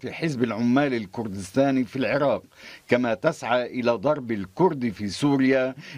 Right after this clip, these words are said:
إذا لم يعلنوا الولاء في عدم إزعاج أنقرة، وفق تعبير أحمد داوود أوغلو. إلى جانب ذلك تعتمد تركيا على النصرة وجيش الفتح في مواجهة داعش على أمل تقوية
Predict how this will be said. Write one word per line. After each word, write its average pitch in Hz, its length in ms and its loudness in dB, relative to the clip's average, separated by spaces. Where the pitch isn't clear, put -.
إذا 185 240 6
لم 143 280 2
يعلنوا 135 540 2
الولاء 123 640 2
في 113 220 -4
عدم 131 500 0
إزعاج 110 480 0
أنقرة، 113 720 0
وفق 127 400 0
تعبير 110 640 0
أحمد 104 360 -4
داوود 107 400 0
أوغلو. 92 400 0
إلى 123 220 4
جانب 131 400 0
ذلك 143 500 2
تعتمد 135 680 0
تركيا 156 420 2
على 135 300 0
النصرة 143 600 0
وجيش 127 540 0
الفتح 135 560 0
في 156 200 4
مواجهة 147 720 2
داعش 139 640 0
على 139 220 2
أمل 151 560 0
تقوية 156 600 2